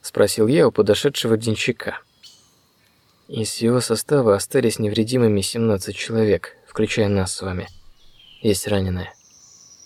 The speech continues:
Сколько? Семеро.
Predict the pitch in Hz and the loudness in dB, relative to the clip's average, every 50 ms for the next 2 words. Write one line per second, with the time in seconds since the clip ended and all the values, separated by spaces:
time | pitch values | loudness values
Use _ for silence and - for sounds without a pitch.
0 | _ - - - - - - - 104 101 98 92 92 - 76 - - - _ _ | _ -20 -18 -16 -14 -14 -6 -2 2 2 2 2 0 -2 -4 -4 -6 -10 _ _
1 | _ _ _ _ _ _ _ _ _ _ _ _ _ _ _ _ _ _ _ - | _ _ _ _ _ _ _ _ _ _ _ _ _ _ _ _ _ _ _ -10
2 | - - - 107 95 92 92 98 - | -8 -6 -6 -4 -4 -6 -8 -8 -12